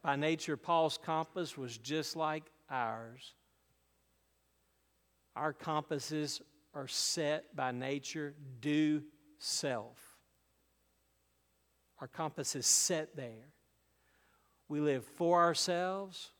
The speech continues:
We like to live by ourselves, alienated and cut off from God and everything else, but God rescues us and saves us and redeems us and creates us in us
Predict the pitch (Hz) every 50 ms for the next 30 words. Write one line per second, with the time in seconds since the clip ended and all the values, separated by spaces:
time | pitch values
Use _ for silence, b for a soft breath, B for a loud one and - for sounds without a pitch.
0 | _ _ _ _ _ - 151 147 156 151 147 - 151 143 139 143 135 123 120 117
1 | 135 151 160 175 185 175 175 170 - - - 190 175 180 185 185 190 190 180 156
2 | - - - 165 175 185 185 185 175 170 165 165 180 185 190 165 147 131 120 -
3 | - 185 175 170 170 170 180 170 - 156 139 135 123 147 151 165 170 160 151 147
4 | 160 165 160 151 - 160 156 151 147 151 156 165 180 175 - - - 156 143 143
5 | 151 143 143 139 139 139 156 170 180 165 - - 180 175 165 143 143 160 165 170
6 | 180 175 - - b b b b b b b 147 135 120 - - 180 160 170 175
7 | 175 147 139 165 175 180 180 170 - - 214 160 143 139 135 131 127 139 151 175
8 | 185 180 139 139 170 170 180 175 - - B B B B B B - 147 135 117
9 | - - - 180 175 180 180 175 170 175 175 - - - - 185 165 165 165 170
10 | - - - - b b b b b b _ - 180 185 180 165 170 165 170 160
11 | -